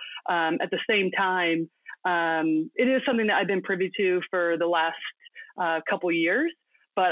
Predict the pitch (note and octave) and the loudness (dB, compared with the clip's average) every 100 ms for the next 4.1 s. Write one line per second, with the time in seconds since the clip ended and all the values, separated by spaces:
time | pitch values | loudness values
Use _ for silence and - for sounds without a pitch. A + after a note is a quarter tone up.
0 | - F3+ E3+ F3 E3 F#3 E3 D#3 D#3 E3+ | 0 -2 0 -2 -2 -2 0 0 0 0
1 | D#3+ - - _ - - E3+ D3 D3+ - | 0 -4 -20 _ -20 -8 -4 -2 0 -2
2 | - - - A3+ G3+ F3+ F3 F3 E3 D3+ | -4 -14 -4 0 2 2 0 0 -4 -2
3 | F3+ - F#3 F3 E3 E3+ D#3+ D#3 D3+ D3+ | -2 -2 -2 0 0 0 -2 -2 0 -2